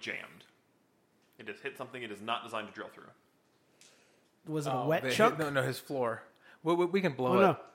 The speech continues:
Speaker 2: Was it a wet chunk?
Speaker 1: What do you mean a wet chunk? No, it was not. You does not drill into this man's tuchus.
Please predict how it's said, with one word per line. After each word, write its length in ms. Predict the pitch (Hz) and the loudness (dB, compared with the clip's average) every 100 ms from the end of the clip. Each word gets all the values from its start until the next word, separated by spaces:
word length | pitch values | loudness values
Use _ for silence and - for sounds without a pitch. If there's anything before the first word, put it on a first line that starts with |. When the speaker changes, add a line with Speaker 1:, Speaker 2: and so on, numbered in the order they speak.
| _ | _
Speaker 2:
Was 220 | 143 151 | 0 0
it 80 | 143 | 0
a 40 | 131 | -2
wet 240 | 139 147 | -4 -4
chunk? 340 | - 220 269 - - _ _ | 0 0 0 -12 -20 _ _
Speaker 1:
What 80 | 131 - - - - - | -16 -16 -18 -18 -20 -18
do 60 | 127 | -10
you 40 | |
mean 120 | 123 110 | -6 -2
a 40 | |
wet 200 | 107 101 | -2 -2
chunk? 200 | - 90 87 - | -6 -10 -12 -4
No, 580 | 135 139 135 131 127 127 | 6 8 10 10 8 4
it 60 | |
was 180 | 127 - | -4 -4
not. 480 | 123 117 113 117 120 | 2 4 4 2 -2
You 80 | 120 | -10
does 160 | 113 | -6
not 360 | 127 135 139 135 | 0 4 4 2
drill 320 | 127 127 123 | 0 2 2
into 220 | 117 120 117 | -2 -8 -10
this 220 | 117 - | -12 -4
man's 420 | 117 113 113 113 | 0 0 0 -6
tuchus. 440 | - 117 101 - | -4 -4 -6 -12